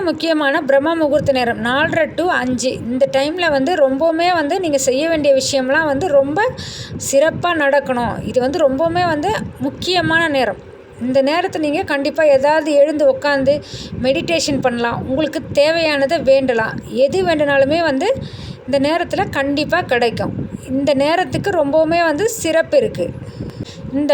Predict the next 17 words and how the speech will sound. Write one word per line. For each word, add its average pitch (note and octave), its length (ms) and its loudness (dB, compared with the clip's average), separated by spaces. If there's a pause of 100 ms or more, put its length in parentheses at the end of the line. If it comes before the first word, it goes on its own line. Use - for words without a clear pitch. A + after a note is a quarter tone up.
பிரம்ம C#4 360 2
முகூர்த்த E4 360 -2
நேரத்துக்கு C4+ 420 2
வந்து C4 240 0
ரொம்பவுமே E4 520 2
வந்து C#4+ 260 -2
சக்தி C#4+ 420 -4 (120)
இருக்கு. G3+ 280 -4 (300)
அந்த B3+ 240 -2
நேரத்துல E4+ 420 -2
வந்து D4 200 -2
நம்ம C4+ 180 2 (140)
எந்த D4 180 0 (120)
ஒரு D4+ 120 4 (100)
செயலையுமே D4 520 2 (180)
ஆரம்பிச்சாலும், C4+ 760 0
எந்த C#4 140 0